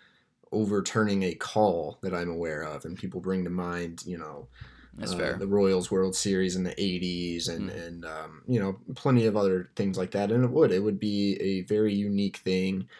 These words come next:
Speaker 1: One of the things that gets compared to is Harvey Haddix, who completed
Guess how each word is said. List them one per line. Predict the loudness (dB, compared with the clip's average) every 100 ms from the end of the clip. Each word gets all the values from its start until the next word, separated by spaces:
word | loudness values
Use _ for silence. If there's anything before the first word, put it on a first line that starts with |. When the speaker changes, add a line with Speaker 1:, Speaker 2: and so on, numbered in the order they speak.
| -20 -12 -4
Speaker 1:
One | 0
of | 0
the |
things | 2 0 0
that |
gets | 0 -2
compared | -2 -2 2 0 0
to | 0
is | 0
Harvey | 0 -2 -2 -2
Haddix, | 4 6 8 6 4
who | -4
completed | -4 -6 -4 -2 2 2 2